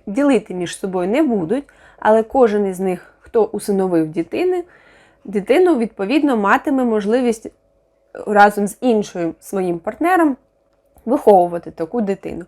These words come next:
Отже, ми бачимо, що фактично цим законопроектом визначено дозвіл одностатевим парам здійснювати виховання дітей, що суперечить чинному законодавству України,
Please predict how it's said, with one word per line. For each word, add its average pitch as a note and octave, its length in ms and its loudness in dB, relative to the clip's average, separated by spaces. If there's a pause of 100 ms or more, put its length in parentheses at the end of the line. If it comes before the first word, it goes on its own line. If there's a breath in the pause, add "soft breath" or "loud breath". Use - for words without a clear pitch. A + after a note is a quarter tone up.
(340 soft breath)
Отже, B3 200 2
ми A3+ 140 4
бачимо, G#3+ 540 2
що F#3+ 400 -6
фактично A#3+ 520 -4
цим G#3+ 260 -2
законопроектом F#3 960 -2
визначено B3+ 720 -4
дозвіл G#3+ 760 0 (380 loud breath)
одностатевим G3+ 840 -4
парам E3+ 480 -2 (580 soft breath)
здійснювати A3 680 -4
виховання F3+ 600 0
дітей, D3+ 420 -10 (240)
що - 180 -6
суперечить B3 640 0
чинному F3 380 -6
законодавству E3+ 680 -2
України, D#3+ 540 -6